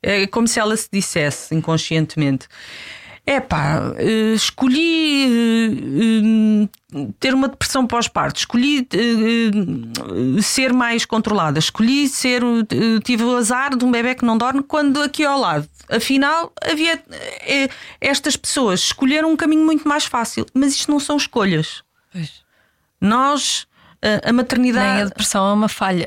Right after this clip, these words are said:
Speaker 1: Nem a depressão é uma falha. Eh, um dos grandes, eh, erros da maternidade, de se pensar a maternidade,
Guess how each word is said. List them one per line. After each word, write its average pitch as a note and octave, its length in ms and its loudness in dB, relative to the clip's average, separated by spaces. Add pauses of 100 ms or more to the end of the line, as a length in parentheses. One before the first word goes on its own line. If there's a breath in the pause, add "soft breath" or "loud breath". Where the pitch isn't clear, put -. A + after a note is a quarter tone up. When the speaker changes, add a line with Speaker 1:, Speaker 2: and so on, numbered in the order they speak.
Speaker 1:
Nem C4+ 240 2
a C#4+ 40 -2
depressão - 340 -4
é B3+ 60 2
uma C4+ 160 2
falha. G3+ 420 0 (480 loud breath)
Eh, F3 840 0 (1080)
um D#4 240 2
dos C4 220 2
grandes, A#3+ 680 0
eh, G3+ 380 0 (640)
erros C4 460 0
da F#3 80 0
maternidade, F3+ 760 0 (520)
de E3 100 -2
se - 120 -4
pensar F#3+ 480 0
a E3+ 40 2
maternidade, D3 680 0